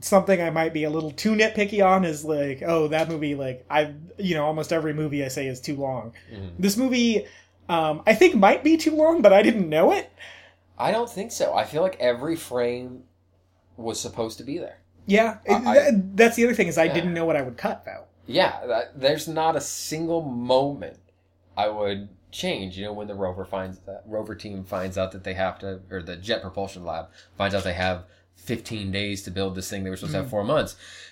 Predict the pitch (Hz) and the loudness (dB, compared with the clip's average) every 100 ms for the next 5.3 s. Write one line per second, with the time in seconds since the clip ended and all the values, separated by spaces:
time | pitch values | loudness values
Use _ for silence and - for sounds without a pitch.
0 | _ 101 101 98 101 - - - 107 104 | _ -4 -4 -2 -6 -10 -18 -10 -8 -6
1 | 113 101 - 107 98 101 127 117 92 85 | -8 -8 -8 -8 -6 -4 -4 -4 -6 -10
2 | - 95 104 92 101 113 95 92 _ _ | -10 -10 -8 -10 -8 -10 -10 -12 _ _
3 | _ - - _ _ - - 101 113 160 | _ -20 -20 _ _ -16 -12 -4 -4 -4
4 | - 98 104 117 127 139 - 160 202 160 | -10 -8 -6 -6 -4 -4 -2 4 6 6
5 | 170 - | 2 -6